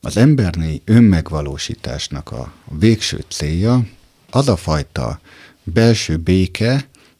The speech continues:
és boldogság érzet, amikor valaki úgy érzi, hogy az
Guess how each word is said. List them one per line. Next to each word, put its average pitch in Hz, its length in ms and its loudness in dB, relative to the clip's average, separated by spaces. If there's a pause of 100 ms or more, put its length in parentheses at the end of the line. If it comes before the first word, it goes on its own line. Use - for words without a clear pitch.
(120)
és 82 200 -2
boldogság 76 880 -2
érzet, 92 640 -4 (120)
amikor 82 380 -4
valaki 101 360 0
úgy 82 240 0
érzi, 101 280 -2
hogy 85 140 -4
az 80 180 -8